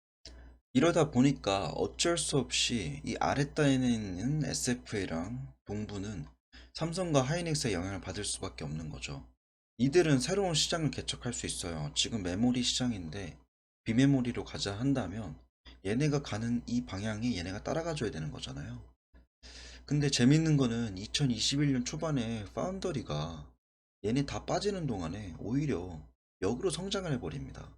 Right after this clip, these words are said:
이때 반도체 공급난이 있었어요. 없어서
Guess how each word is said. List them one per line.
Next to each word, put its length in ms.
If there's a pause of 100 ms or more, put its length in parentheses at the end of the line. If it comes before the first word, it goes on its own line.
(840)
이때 260
반도체 400
공급난이 600
있었어요. 600 (340)
없어서 800